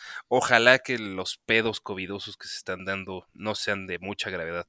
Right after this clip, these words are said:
tanto para los jugadores, los involucrados en la N F L, para el resto de, pues, para todo, güey,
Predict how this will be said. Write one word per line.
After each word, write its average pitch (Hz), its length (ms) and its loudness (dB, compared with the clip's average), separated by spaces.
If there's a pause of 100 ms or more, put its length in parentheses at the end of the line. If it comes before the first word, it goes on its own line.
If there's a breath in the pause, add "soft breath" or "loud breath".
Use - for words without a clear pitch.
tanto 90 280 -10
para 80 220 -8
los - 440 -14 (420 loud breath)
jugadores, 139 680 8
los 107 200 -4
involucrados 90 520 -6
en - 60 -20
la 90 60 -8
N 95 80 -8
F - 180 -2
L, 123 140 0
para 90 180 -2
el 85 100 -6
resto 98 360 -6
de, 80 200 -10 (140)
pues, - 140 -20
para 165 280 -2 (240)
todo, 101 280 0
güey, - 180 -16